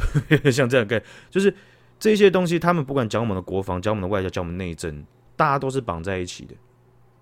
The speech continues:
所以中国人，他今天，中国公民，他今天要去批判台湾的内政，或批判他们对台湾，就好比说在，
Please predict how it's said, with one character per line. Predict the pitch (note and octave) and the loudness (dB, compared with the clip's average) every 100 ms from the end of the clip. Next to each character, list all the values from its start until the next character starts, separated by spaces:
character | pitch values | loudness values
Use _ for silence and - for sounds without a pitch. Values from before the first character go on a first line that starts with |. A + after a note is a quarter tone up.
| _ _ _ | _ _ _
所 | - F#3+ | 0 0
以 | G2 G#2+ | 0 -2
中 | G3+ G#3 | -2 0
国 | C3 A2+ | 0 0
人， | G#2 F2+ F2+ | 0 -2 -6
他 | C#3+ | -8
今 | D3 D3 D3+ | -8 -6 -6
天， | C#3+ C3+ C3+ | -2 -4 -2
中 | D#3 D3 | -4 -2
国 | A2 | -2
公 | A2+ A#2+ | -2 -4
民， | F#2 D2+ | -6 -8
他 | - C3 | -6 -8
今 | - D3 D3+ | -4 -6 -2
天 | D3 C3+ C3+ - _ _ | -2 -2 -8 -16 _ _
要 | D#3+ D3+ | -2 0
去 | B2+ C#3 | 0 -4
批 | A#2+ A#2+ A#2+ | -4 -4 -4
判 | C#3 A2+ F2 D2+ - _ _ | -2 -2 -2 -8 -18 _ _
台 | G2+ G2 | -2 -2
湾 | A2+ | 0
的 | G2+ | -2
内 | A2 | -2
政， | G#2 A2 | 0 -2
或 | A#2 | -4
批 | - A#2+ | -6 -4
判 | C3 | -4
他 | G#2+ G#2 | -2 -4
们 | F#2 | -4
对 | A2 G2 | -2 -2
台 | F2 | -2
湾， | F2+ | -4
就 | A#2 | -4
好 | B2 | -4
比 | A#2+ | -4
说 | F#2+ | -6
在， | A2 | -4